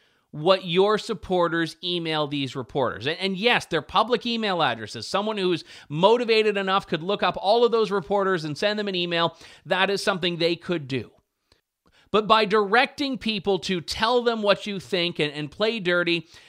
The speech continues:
you're, you're stooping to their level. And I, he says that's what he's doing. He said, "They're gonna play dirty, we're gonna play dirty. I'm more of a rise above kind of guy." However, that does not mean that this is a criminal harassment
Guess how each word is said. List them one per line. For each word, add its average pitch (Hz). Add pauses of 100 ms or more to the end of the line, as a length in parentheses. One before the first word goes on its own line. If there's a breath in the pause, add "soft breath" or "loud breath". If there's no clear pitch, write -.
(100)
you're, 196
you're 202
stooping 233
to 190
their 160
level. 123
And 165
I, 202
he 220
says 311
that's 143
what 147
he's 117
doing. 120
He 143
said, 165
"They're 220
gonna 226
play 220
dirty, 196
we're 190
gonna 175
play 160
dirty. 147 (300 loud breath)
I'm 214
more 220
of 190
a 190
rise 170
above 143
kind 131
of 127
guy." 120
However, 180 (640 soft breath)
that 190
does 196
not 220
mean 208
that 165
this 190
is 190
a 170 (140)
criminal 208 (380 soft breath)
harassment 160